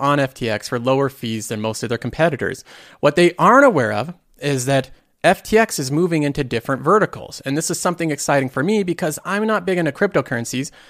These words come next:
I don't own any of them. I like things that I can do fundamental valuation on. I can look at the cash flows the thing is going to produce.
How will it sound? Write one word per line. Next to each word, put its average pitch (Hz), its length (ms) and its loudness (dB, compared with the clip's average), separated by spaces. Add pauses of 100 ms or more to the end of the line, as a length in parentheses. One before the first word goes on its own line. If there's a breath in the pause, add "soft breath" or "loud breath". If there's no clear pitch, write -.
(160 soft breath)
I 196 160 0
don't 208 220 4
own 170 220 4
any 143 160 4
of 110 120 -2
them. 120 260 -4 (220 soft breath)
I 196 140 4
like 214 180 2
things 196 220 -2
that 180 80 0
I 156 80 2
can 156 180 -2
do 143 140 0
fundamental 156 920 0
valuation 139 640 0
on. 82 100 -14 (380 loud breath)
I 139 100 -2
can 147 200 0
look 165 140 0
at - 80 -8
the 143 80 -4
cash - 460 0
flows 131 340 2 (300 soft breath)
the 139 100 0
thing 160 240 2
is 139 100 2
going 139 280 2
to 135 100 -6
produce. - 500 -8